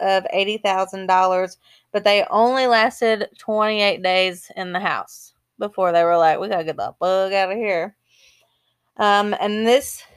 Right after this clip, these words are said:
they are the ones that, like, propelled the legend of the story of the, like, the paranormal part of it or whatever. So they say that while they were there, the stepfather had a history of dabbing in the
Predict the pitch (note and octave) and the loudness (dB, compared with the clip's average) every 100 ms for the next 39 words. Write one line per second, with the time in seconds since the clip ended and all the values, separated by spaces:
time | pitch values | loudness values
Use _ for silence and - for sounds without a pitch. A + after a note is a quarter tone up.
0 | _ _ F#3+ A#3+ D#4 D4 A#3 G#3+ G#3 G#3 | _ _ 0 2 4 4 4 2 -2 -2
1 | G3+ G3+ G3 F#3 F#3 - F#3+ E3+ _ F#3+ | -2 -4 -4 0 2 2 0 0 _ -6
2 | - G3+ F#3+ F#3 F3+ F3+ F3+ F#3+ F#3 F3+ | 0 0 0 0 -2 -2 -2 -6 -4 -6
3 | F3 F3+ - F#3 F#3+ G3 G#3 A3 _ _ | -8 -14 -10 -6 -6 -6 -6 -10 _ _
4 | - F#3+ F#3+ F3+ F#3 E3+ - - F3 - | -10 -4 -4 -4 -4 -4 -4 -4 -4 -4
5 | F3 - G#3+ F#3+ F3+ F3+ F#3 F#3+ F#3 G3 | -10 -8 -2 -2 0 -2 -2 -4 -4 -4
6 | G3 G3 G3 G3 G3+ G3 G3+ G3 G3+ G#3 | -4 -2 -4 -4 -4 -2 -2 0 -4 -4
7 | _ _ _ _ _ _ _ - A3 G3+ | _ _ _ _ _ _ _ 2 2 2
8 | F#3+ A3+ C4 C#4+ C#4+ - G#3+ G3+ G3+ G3+ | 2 4 4 2 -2 0 4 4 2 0
9 | A3+ _ _ _ _ _ _ _ _ G3 | -4 _ _ _ _ _ _ _ _ 0
10 | F3 F#3+ G3 G#3 A3+ A#3+ G#3 G3+ F#3 F3+ | 2 2 4 4 4 2 2 0 0 -2
11 | E3+ _ _ _ _ G3 - - A#3+ A#3 | -4 _ _ _ _ -14 -14 0 2 2
12 | C4 A#3+ A#3 B3 A#3 G#3 G3+ F#3+ E3+ - | 2 2 2 0 -2 0 0 0 -2 -8
13 | _ G#3+ G#3+ A3+ G#3+ G3 F#3+ F#3+ G3 G#3 | _ -8 -6 -6 -6 -6 -4 -2 0 -2
14 | G#3+ G#3+ G#3 G#3+ G#3+ A3 | -6 -6 -6 -6 -6 -6